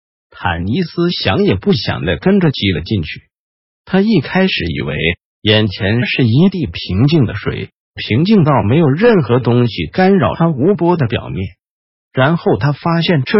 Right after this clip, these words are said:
不是水，这是一片圆形、光滑的黑色岩石。黑色的表面被打磨得十分光亮。它在坦尼斯的面前，就像是美丽的夜空一样的伸展开来。而且，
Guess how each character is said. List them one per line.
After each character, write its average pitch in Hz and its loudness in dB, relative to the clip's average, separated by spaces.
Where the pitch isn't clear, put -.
不 143 0
是 156 -2
水， - -4
这 233 2
是 - -4
一 82 -6
片 202 -2
圆 92 -4
形、 101 -6
光 185 2
滑 170 -4
的 107 -2
黑 190 2
色 185 0
岩 92 -4
石。 104 -6
黑 214 0
色 208 0
的 131 2
表 101 0
面 117 2
被 170 0
打 80 -2
磨 107 0
得 135 0
十 - 0
分 120 0
光 110 0
亮。 113 -2
它 170 0
在 175 4
坦 - -6
尼 101 0
斯 180 -2
的 151 2
面 131 2
前， 104 -4
就 233 2
像 175 2
是 151 0
美 98 2
丽 85 0
的 127 -2
夜 151 0
空 165 -2
一 117 -4
样 151 0
的 95 0
伸 220 2
展 104 -2
开 113 -6
来。 - -12
而 101 0
且， 92 -4